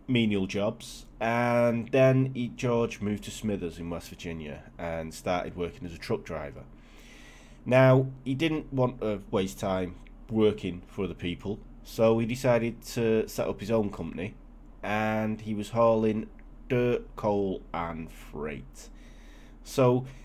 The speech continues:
pretty quickly, he'd become a self-made man. And sometime before nineteen twenty-three, George married another Italian immigrant, uh, Jenny Cipriani,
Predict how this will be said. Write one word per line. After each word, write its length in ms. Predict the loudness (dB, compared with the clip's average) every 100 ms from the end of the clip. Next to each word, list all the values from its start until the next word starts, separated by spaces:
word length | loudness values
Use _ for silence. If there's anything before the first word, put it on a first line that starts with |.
| -18 -18 -20 -20 -20 -18 -18 -18 4
pretty 180 | 4 6
quickly, 480 | 0 0 2 0 -2
he'd 140 | -4 -4
become 240 | -2 0
a 40 | 0
self-made 760 | 0 0 0 -4 -2 -2 -4 -8
man. 460 | -4 -2 -2 -4 -10 -16 -18 -18 -18 -8 0
And 680 | 2 4 2 2 -2 -4 -6
sometime 480 | -4 -2 2 2
before 280 | 2 0 0
nineteen 340 | 2 2 0 -4
twenty-three, 880 | -4 -6 -6 -6 -2 0 -2 -6 -10
George 460 | -2 0 0 -2
married 300 | -4 -2 -2
another 360 | 0 2 4 2
Italian 520 | 0 -2 -2 -4 -8 -8
immigrant, 480 | -8 -6 -6 -6 -8 -14 -18 -18 -18 -18 -18 -18 -18 -12
uh, 220 | -10 -8
Jenny 640 | -6 0 2 2 2 0
Cipriani, 720 | -4 -6 -4 -2 0 -2 -6